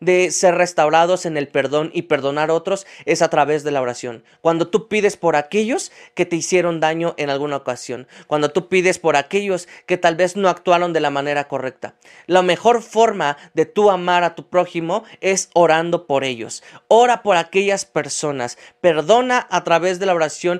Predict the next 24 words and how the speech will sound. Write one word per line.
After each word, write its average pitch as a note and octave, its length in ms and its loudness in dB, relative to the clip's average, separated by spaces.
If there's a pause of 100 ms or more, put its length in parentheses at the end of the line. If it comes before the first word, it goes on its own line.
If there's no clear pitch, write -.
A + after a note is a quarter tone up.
(200)
y D#3 100 -2
de D3+ 100 4
la D3 120 4
misma B3 340 0
manera A3+ 340 0
Dios G#3+ 280 0
perdonará E3 720 0
todos D4 380 4
tus G#3+ 180 -4
errores, E3 440 0 (220)
porque G3 340 0
ese A3+ 220 0
es A3 140 -8
el G#3+ 160 2
modelo G3+ 400 2
escrito E3+ 360 0
en D3 100 0
la B2+ 100 0
Biblia. A#2+ 340 -6 (420)
Podemos F3+ 380 4
orar A3 240 6
por G#3 160 2
otras G3 240 0
personas, G#3+ 720 0